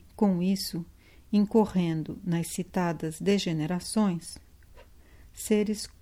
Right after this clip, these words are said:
serem confundidas com as que querem trilhar o caminho traçado neste livro.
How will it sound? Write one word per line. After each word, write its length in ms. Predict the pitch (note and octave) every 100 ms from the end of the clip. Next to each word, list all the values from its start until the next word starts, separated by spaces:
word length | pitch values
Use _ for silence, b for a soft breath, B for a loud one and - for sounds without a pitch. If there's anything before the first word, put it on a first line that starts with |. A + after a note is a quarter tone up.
| -
serem 460 | - A#3+ A3+ F#3
confundidas 1080 | G3 - C4 C4 A3 F#3+ F#3+ F#3 D#3+ E3+ - b b b b -
com 160 | A3
as 160 | A3 A3
que 140 | A3
querem 340 | - G#3 G3 F#3+
trilhar 420 | F3 D#3 D#3 F3
o 80 | G3
caminho 440 | G#3 F3+ F3 E3+
traçado 580 | - G3+ - A3 F3+ E3
neste 380 | D3+ - - F#3+
livro. 500 | F3+ C#3+ - E3